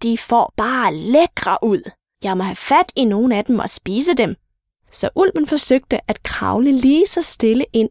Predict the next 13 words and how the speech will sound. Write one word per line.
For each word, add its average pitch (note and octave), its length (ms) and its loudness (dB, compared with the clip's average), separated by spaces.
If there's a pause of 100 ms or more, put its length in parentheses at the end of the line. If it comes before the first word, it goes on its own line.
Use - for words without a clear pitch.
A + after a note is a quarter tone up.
i G#3 100 -2
midten G3 480 -2
af G3+ 120 -4
flokken. F#3 400 -6 (600)
Men F#3+ 200 2
hyrdens G#3 440 4
hund G#3+ 260 2
opdagede F#3+ 400 2
ham F#3+ 240 0 (120)
og G3+ 120 4
jog F#3 160 2
ham F#3 160 -2
væk. - 320 -4